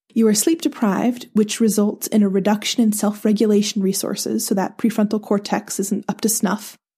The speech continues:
which results in more procrastination. So you have to stay up late to complete tasks,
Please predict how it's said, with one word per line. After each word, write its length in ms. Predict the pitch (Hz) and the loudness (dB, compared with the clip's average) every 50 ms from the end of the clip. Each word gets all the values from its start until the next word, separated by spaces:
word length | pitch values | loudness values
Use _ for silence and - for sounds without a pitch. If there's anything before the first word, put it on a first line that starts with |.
| _ - | _ 0
which 220 | 220 220 220 - | 0 0 2 2
results 460 | 240 220 190 214 208 208 202 - - | 2 2 4 4 4 4 2 0 -4
in 320 | - - 214 202 202 196 196 | -2 0 2 4 4 4 4
more 260 | 202 208 220 240 269 | 4 4 4 2 2
procrastination. 1000 | 262 - 233 240 - 226 196 - - - 208 - - 202 - - 202 196 208 202 | 0 -2 -2 -2 -2 -4 -4 -4 -4 -2 0 0 0 -2 -4 -4 -4 -4 -4 -6
So 140 | - - 233 | -4 0 2
you 60 | 214 202 | 2 2
have 100 | 196 - | 2 0
to 60 | - | 0
stay 240 | 214 - - 226 214 | -2 0 2 2 2
up 140 | 226 220 - | 2 2 0
late 320 | 220 202 202 208 226 - | 0 2 2 2 0 0
to 80 | - 240 | -4 -4
complete 400 | 240 - 220 208 - 240 240 - | -2 -2 0 0 0 -2 -2 -2
tasks, 680 | - 214 180 190 196 - - - - - - - - | -2 -2 -2 -2 -2 -4 -6 -8 -6 -8 -8 -8 -10